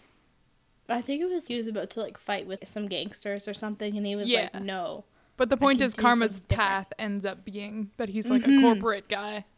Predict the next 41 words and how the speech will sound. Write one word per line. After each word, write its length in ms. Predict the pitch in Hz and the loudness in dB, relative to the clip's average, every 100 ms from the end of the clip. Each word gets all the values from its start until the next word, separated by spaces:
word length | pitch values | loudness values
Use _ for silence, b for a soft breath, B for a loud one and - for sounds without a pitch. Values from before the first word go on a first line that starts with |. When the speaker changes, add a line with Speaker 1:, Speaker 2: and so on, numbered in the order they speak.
| _ | _
Speaker 2:
moving 300 | 220 220 214 | 0 2 2
up 120 | 202 - | -2 -4
through 140 | 208 | -4
the 100 | 190 | -4
ranks, 400 | 190 190 - - | -6 -8 -12 -12
and 140 | 214 | -6
that's 320 | 208 190 - - - | -4 -4 -10 -16 -8
the 80 | 202 | -8
advice 340 | 180 196 190 | -6 -8 -8
that 160 | 190 208 | -10 -10
really 180 | 196 | -10
helps 360 | 190 220 226 - | -10 -12 -14 -14
him. 180 | 175 165 b b b b b 269 | -16 -18 b b b b b -2
Speaker 1:
Mm-hmm. 400 | 262 269 302 320 | -2 0 -2 -2
Speaker 2:
Yeah. 140 | 262 233 214 - - | 0 -2 -6 -10 -6
Speaker 1:
That's 200 | 269 254 | -4 -4
Speaker 2:
I 60 | |
Speaker 1:
a 20 | 277 | -4
Speaker 2:
just 20 | |
Speaker 1:
really 100 | 233 | -4
good 40 | 285 | -4
Speaker 2:
really 200 | 302 294 | -4 -4
Speaker 1:
one. 120 | 285 | -4
Speaker 2:
liked 440 | 269 262 269 - 202 | -4 -6 -8 -10 -10
it. 200 | 175 - - b b b b b b b b b b b b b | -12 -14 -20 b b b b b b b b b b b b b
We're 120 | 262 | 6
getting 200 | 269 269 | 6 6
close 220 | 285 339 | 8 6
to 100 | - | 6
the 140 | 277 277 | 4 6
end. 320 | 269 254 247 B B B B _ _ _ | 6 4 0 B B B B _ _ _
What 220 | - 247 247 | 2 6 6
was 220 | 285 240 | 6 4
your 160 | 269 269 | 4 4
favorite 500 | 254 240 240 247 - | 4 4 4 2 4
overall 680 | 240 247 240 226 226 233 220 | 2 4 6 8 8 6 2
manga 420 | 226 220 220 220 | 2 4 4 2
that 160 | 190 | 2
we 160 | 202 226 | 0 2
have 200 | 226 202 | 2 2
read 200 | 214 214 | 2 0